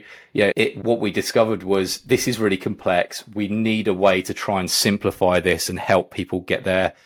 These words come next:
their head around the things that need to be considered. And actually, those three questions that are sitting at the core of those compasses, we discovered that those are the real fundamentals. And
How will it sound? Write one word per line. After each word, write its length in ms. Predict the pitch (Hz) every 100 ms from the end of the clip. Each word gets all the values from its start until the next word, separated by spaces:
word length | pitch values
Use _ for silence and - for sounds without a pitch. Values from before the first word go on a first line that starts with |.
| _ _
their 120 | 101
head 220 | 98 104 101
around 480 | 95 95 92 85 -
the 80 | 98
things 520 | - 101 101 92 -
that 160 | 90
need 240 | 101 90 87
to 80 | -
be 160 | 87
considered. 720 | - 85 - 98 90 87 82 - _ _ _
And 120 | 98
actually, 380 | 104 - - 98
those 340 | 95 113 110 -
three 200 | 104 92
questions 640 | - 95 - 90 90 -
that 200 | 95 92
are 280 | 95 90 90
sitting 400 | - - 98 90
at 80 | 87
the 60 |
core 320 | - - 101 92
of 100 | 90
those 180 | 87
compasses, 640 | - 101 101 - - 85 -
we 140 | 95
discovered 500 | 95 - 104 92 90
that 220 | 87 -
those 340 | 101 95 92 92
are 320 | 92 87 85
the 100 | 87
real 320 | 92 90 85
fundamentals. 920 | - 92 85 90 92 85 - - -
And 220 | 98 90